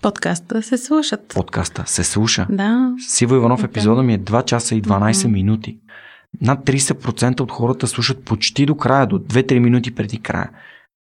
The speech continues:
Speaker 2: Това, това е, това е велико.
Speaker 1: Така си е.
Speaker 2: А в началото имаше: „Абе, кой ще го слуша това, бе? Как така след... Как един час?“ Леле, един час, това няма как да стане.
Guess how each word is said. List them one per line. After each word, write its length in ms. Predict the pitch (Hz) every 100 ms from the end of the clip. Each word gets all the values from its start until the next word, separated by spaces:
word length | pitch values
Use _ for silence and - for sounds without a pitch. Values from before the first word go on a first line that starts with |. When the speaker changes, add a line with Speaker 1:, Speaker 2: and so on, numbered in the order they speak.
| _
Speaker 2:
Това, 160 | - 110 -
това 220 | - 107
е, 60 | 151
това 280 | - - 143
е 40 |
велико. 580 | 131 110 95 110 120 113 - _ _ _ _ _ -
Speaker 1:
Така 240 | 190 185
си 180 | 185 202
е. 140 | 196 - -
Speaker 2:
А 100 | 104
в 60 |
началото 420 | 110 101 131 139 151
имаше: 280 | 160 - - - -
„Абе, 160 | - 87
кой 280 | - 101 131
ще 160 | -
го 120 | 170 170
слуша 320 | 190 165 160
това, 340 | 147 139 139
бе? 100 | 113 - -
Как 220 | 113 -
така 220 | - 143
след... 300 | 147 143 - -
Как 220 | 117 -
един 200 | 170 196
час?“ 300 | 190 185 - - 98 - 110
Леле, 220 | 131 151
един 200 | 131 139
час, 240 | 135 135
това 200 | - 120
няма 260 | 120 120 117
как 140 | 110
да 100 | 107
стане. 340 | - - 78